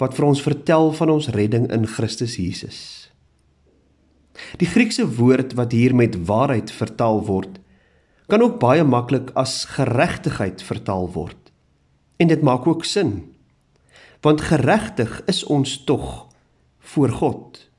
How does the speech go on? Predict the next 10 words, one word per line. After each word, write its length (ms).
Geregtig 800
is 320
tog 320
die 180
toestand 580
waarin 440
ons 420
wat 180
glo 320
nou 260